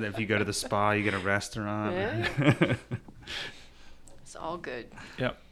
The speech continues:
Speaker 3: All right, number five, five, five,
Speaker 1: Five,
Speaker 3: five,
Speaker 1: five,
Speaker 3: five.
Speaker 1: five, five, five.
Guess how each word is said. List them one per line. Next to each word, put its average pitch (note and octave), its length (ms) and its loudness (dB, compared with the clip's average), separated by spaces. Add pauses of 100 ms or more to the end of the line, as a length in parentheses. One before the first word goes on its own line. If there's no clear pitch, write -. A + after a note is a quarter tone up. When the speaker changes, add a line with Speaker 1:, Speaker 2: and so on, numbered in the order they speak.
(140)
Speaker 3:
All C3 80 2
right, A2+ 140 -2
number A2+ 180 0
five, - 300 -14
five, - 180 -16
five, G2+ 160 -6
Speaker 1:
Five, - 240 -10
Speaker 3:
five, - 0 -
Speaker 1:
five, - 140 -14
Speaker 3:
five. - 100 -16
Speaker 1:
five, A#2+ 240 -14
five, A2+ 200 -16
five. G#2+ 240 -14